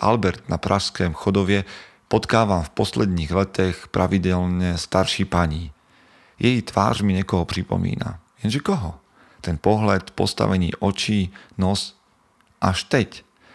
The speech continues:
v září dva tisíce osmnásť, mi badateľ Jaroslav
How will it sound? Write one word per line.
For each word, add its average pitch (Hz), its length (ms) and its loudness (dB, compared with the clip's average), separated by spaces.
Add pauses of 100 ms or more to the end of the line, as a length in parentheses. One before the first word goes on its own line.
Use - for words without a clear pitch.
(180)
v 95 80 -2
září 127 520 2 (280)
dva 107 240 2
tisíce - 340 -4
osmnásť, 95 840 -2 (400)
mi 104 80 2
badateľ 110 500 4
Jaroslav 98 480 2